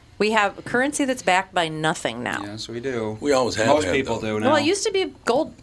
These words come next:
Speaker 1: backed.
Speaker 3: For a short time, yeah. The very first currency we had here, was it, what, Thomas Jefferson? Was it Hamilton? Who was it that started the bank?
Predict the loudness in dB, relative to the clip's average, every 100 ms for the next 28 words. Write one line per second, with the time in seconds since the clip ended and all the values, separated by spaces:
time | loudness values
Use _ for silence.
0 | -20 -10 -2 -2 -2 -6 -4 -2 -2 -6
1 | -6 -6 -6 -6 -8 -10 -16 -8 2 4
2 | 4 2 0 -2 -2 0 0 2 0 -4
3 | -2 0 0 0 -2 -4 -6 -10 -20 -20
4 | -20 -20 -8 -2 -2 0 -2 0 -2 -2
5 | -4 -6 -4 -4 -4 -6 -4 -4 -6 -14
6 | -20 -16 -12 -10 -4 0 0 0 -4 -4
7 | -2 -2 -4 -8 -18 -8 -2 0 2 2
8 | 2 -2 -2 -2 -2 -6